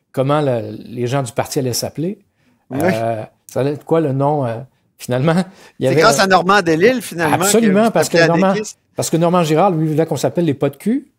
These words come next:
Speaker 1: <laughs> Euh, faut, faut vous dire qu'on aimait, on n'aimait pas beaucoup ça. C'est, c'est le journaliste Normand Delisle, un journaliste aussi aguerri, qui, finalement, avait tenté le mot adéquiste. Et quand, quand Jean Allaire avait vu ce nom-là, il a dit tout de suite, « Ben, c'est ce qu'on prend. » Puis il avait dit,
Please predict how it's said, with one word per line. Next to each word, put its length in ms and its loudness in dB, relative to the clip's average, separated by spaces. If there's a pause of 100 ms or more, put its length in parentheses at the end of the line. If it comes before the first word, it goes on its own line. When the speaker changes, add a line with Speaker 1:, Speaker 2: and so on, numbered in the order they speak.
(400)
Speaker 1:
<laughs> 60 -18 (880)
Euh, 300 0 (540)
faut, 280 -8
faut 160 -4
vous 120 -2
dire 240 0
qu'on 140 -4
aimait, 160 -2 (140)
on 100 -8
n'aimait 200 -4
pas 140 -4
beaucoup 240 -12
ça. 240 -6 (320)
C'est, 340 -2
c'est 220 -4
le 40 -2
journaliste 460 0
Normand 220 -2
Delisle, 320 0
un 80 -2
journaliste 340 -4
aussi 180 -6
aguerri, 360 -2
qui, 260 -8 (540)
finalement, 260 -2
avait 200 2
tenté 280 0
le 80 2
mot 160 2
adéquiste. 560 -2
Et 240 -8 (420)
quand, 400 0
quand 140 -2
Jean 200 0
Allaire 200 2
avait 220 0
vu 160 -6
ce 100 -6
nom-là, 360 -2
il 40 0
a 60 0
dit 180 -6
tout 140 -6
de 40 -12
suite, « 200 -2
Ben, 100 -4
c'est 120 -6
ce 80 -10
qu'on 120 -2
prend. » 300 -2
Puis 100 -10
il 80 -6
avait 140 -6
dit, 220 -14